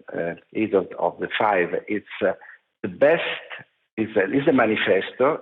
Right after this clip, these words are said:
at the same time, and it's the best, uh, let's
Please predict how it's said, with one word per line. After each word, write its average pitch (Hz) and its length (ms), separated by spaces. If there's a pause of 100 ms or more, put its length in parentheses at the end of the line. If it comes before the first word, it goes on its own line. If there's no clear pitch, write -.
(160)
at - 100
the - 160
same 107 220
time, 123 420
and 104 220
it's 110 200
the 113 140 (420)
best, 147 240 (760)
uh, 104 160
let's 107 200